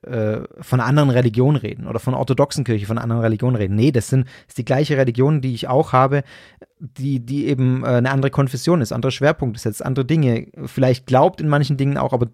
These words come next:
letztlich stehen wir auf dem gleichen Fundament. Wir sind alles Christen.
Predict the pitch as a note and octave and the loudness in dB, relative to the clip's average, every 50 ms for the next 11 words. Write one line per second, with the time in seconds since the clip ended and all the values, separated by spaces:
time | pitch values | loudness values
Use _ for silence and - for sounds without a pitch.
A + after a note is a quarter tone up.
0 | - - C#3 C#3 D3+ - - - C3+ B2+ - - C#3 C3+ C#3 C3+ A#2+ - A#2+ A2 | -2 0 2 2 2 2 -2 -4 -4 -4 -2 -2 0 0 0 -2 -2 -4 -4 -2
1 | B2+ A#2+ A#2 B2 A2+ - B2 A#2 A2+ A2+ A#2 B2+ D3 D3+ - - - - _ - | 0 0 0 0 -2 -2 -2 0 0 2 2 2 2 0 -2 -8 -18 -20 _ -2
2 | B2 B2 B2 - C#3 C3 C3 B2+ - - _ _ _ _ - - A#2+ B2 B2+ B2 | 0 0 2 2 2 2 0 0 -6 -14 _ _ _ _ -4 -2 0 0 0 0
3 | - - _ _ _ - - C#3 C#3+ - - - G#2+ F#2+ E2+ | -4 -8 _ _ _ -4 -2 -2 -2 -4 -6 -8 -8 -8 -8